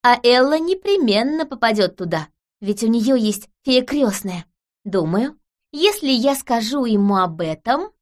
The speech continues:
но как это сделать? Не сочтет ли он меня смутьянкой или вовсе сумасшедшей? И как его отыскать?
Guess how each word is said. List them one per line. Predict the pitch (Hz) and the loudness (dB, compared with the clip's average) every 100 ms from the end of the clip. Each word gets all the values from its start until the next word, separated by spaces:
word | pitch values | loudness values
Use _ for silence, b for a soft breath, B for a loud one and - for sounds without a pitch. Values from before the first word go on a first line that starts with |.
| _ _ | _ _
но | 185 190 | -10 -4
как | 202 196 | -2 0
это | 226 247 | -2 -2
сделать? | 202 185 170 - - _ _ _ _ 208 | -2 -2 -4 -10 -20 _ _ _ _ -4
Не | 208 | -2
сочтет | 233 220 359 359 | -2 -2 -8 -2
ли | 254 | 2
он | 220 | 4
меня | 220 226 220 | 4 2 0
смутьянкой | 220 202 175 156 170 233 240 _ _ _ | 0 0 -2 -4 -4 -10 -12 _ _ _
или | 240 254 | 0 2
вовсе | 262 294 302 | 2 0 -2
сумасшедшей? | 302 311 302 269 - 196 - _ _ _ - | -2 0 2 2 0 -8 -12 _ _ _ -4
И | 262 | 0
как | 349 339 | 2 4
его | 320 302 | 2 4
отыскать? | 302 262 - 214 226 | 2 2 -2 -6 -6